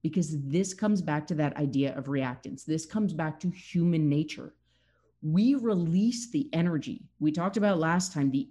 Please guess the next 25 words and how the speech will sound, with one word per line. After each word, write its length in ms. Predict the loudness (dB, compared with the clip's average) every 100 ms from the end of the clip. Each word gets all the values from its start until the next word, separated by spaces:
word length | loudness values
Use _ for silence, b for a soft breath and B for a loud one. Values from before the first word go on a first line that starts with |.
| -2
energy 480 | 0 2 2 0 -6
suck 340 | -6 -6 -6
of 160 | -10 -10
shoulding 400 | -2 0 2 2
on 100 | 0
ourselves. 580 | -6 -8 -8 -8 -14 b b b b 0
By 120 | 0
simply 580 | 0 0 0 2 0 0
replacing 680 | -2 -4 0 0 2 0 2
that 220 | 0 -4
should 300 | -4 0 2
or 120 | 0
shouldn't 520 | 0 0 2 2 0 -6 B B B
with 400 | -2 2 2 2
the 80 | -4
power 500 | -4 -6 -2 0 0
of 220 | 0 -4
choice, 560 | -6 0 2 2 -2 -14 b b -8
we 360 | -2 4 4 4
release 880 | 0 -2 0 0 2 2 0 -8 -4
that 240 | 0 0 0
energy 420 | 2 2 2 0 -4
suck 460 | -4 -6 -8 -12 _ _ _ _ _ -2
by 120 | -2
simply 760 | -2 -4 0 0 0 0 0